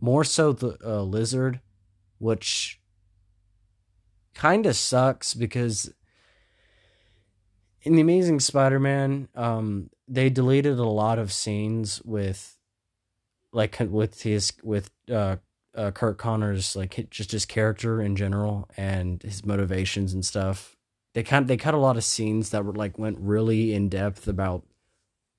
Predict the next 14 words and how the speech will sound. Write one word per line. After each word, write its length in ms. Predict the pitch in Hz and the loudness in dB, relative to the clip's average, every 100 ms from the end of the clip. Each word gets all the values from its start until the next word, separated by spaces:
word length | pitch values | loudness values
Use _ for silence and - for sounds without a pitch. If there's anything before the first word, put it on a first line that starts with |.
| _ _ _ _ _ - | _ _ _ _ _ -6
him 220 | 120 117 | 0 2
as 140 | 110 | 2
a 60 | 95 | -2
person. 640 | - 98 98 131 123 123 127 _ _ _ _ _ _ _ _ _ - | -4 -4 -2 0 0 0 -6 _ _ _ _ _ _ _ _ _ -6
That, 260 | 107 95 104 | -2 0 0
that 120 | 107 | 2
revealed 720 | 110 104 107 113 120 107 - | 2 2 4 4 2 -2 -8
a 80 | 98 | -6
lot 240 | 98 101 | -4 -2
about 180 | 104 104 | -2 -2
him 160 | 110 107 | -2 -2
as 100 | 98 | -4
a 60 | |
person. 520 | 95 104 101 - 123 | -4 -4 -2 0 -2